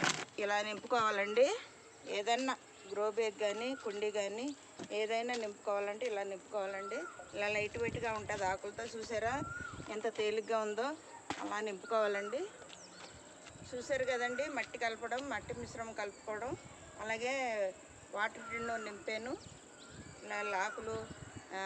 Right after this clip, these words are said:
కాడలు అవి ఇవన్నీ వేసి నింపాను కదా, అలా లైట్ వెయిట్‌గా నింపుకుంటే మనకి డాబా పైన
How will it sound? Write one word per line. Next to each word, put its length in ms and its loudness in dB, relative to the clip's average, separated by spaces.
కాడలు 460 2
అవి 260 2
ఇవన్నీ 340 0
వేసి 440 -2
నింపాను 400 -2
కదా, 200 0
అలా 200 0
లైట్ 280 0
వెయిట్‌గా 280 0
నింపుకుంటే 520 -6
మనకి 360 -4
డాబా 260 4
పైన 340 -2